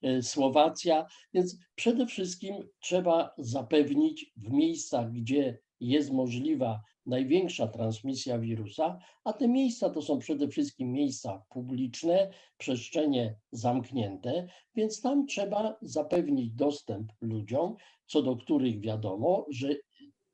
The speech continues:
czy jest bardzo w, z dużym stopniu prawdopodobne, że nie stanowią zagrożenia. A więc to, co się zwykło określać paszportami covidowymi.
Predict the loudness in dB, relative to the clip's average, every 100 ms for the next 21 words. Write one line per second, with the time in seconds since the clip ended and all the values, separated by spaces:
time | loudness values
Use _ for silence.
0 | _ -8 -4 -2 -4 -6 -10 -6 2 2
1 | 2 2 2 0 _ -20 _ _ -10 -6
2 | -4 -2 2 4 8 6 6 2 2 2
3 | -2 2 0 2 -2 -4 -6 -6 -4 -2
4 | -2 -4 -10 -4 -2 0 -2 -2 -2 -2
5 | -2 0 -2 -2 -6 -6 -4 -2 -2 2
6 | 2 0 -14 _ -20 _ 2 4 4 0
7 | 0 0 0 0 0 2 2 2 2 0
8 | -2 -6 -6 0 0 0 -2 -2 -4 _
9 | -8 -8 -6 -6 -4 -4 -2 -4 -2 -2
10 | 0 2 2 0